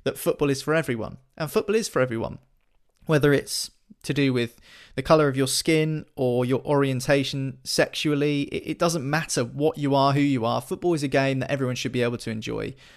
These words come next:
regardless of age, creed, colour, et cetera. And I think this is a perfect story to highlight that. So my heroes are Brentford Football Club,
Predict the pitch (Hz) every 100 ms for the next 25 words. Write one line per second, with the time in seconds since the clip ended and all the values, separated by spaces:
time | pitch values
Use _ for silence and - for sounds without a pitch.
0 | - 143 135 160 151 139 - 117 - 139
1 | 139 135 131 - - 139 123 117 - 127
2 | 113 117 - - 120 - - - - -
3 | - - 135 131 127 127 139 131 180 160
4 | 151 - 127 127 156 139 139 - 147 127
5 | 120 120 123 131 120 123 - 123 113 -
6 | 143 135 139 - - - - 165 175 180
7 | 175 165 165 151 - 151 135 131 - _
8 | 185 180 - 156 180 - 147 - 151 135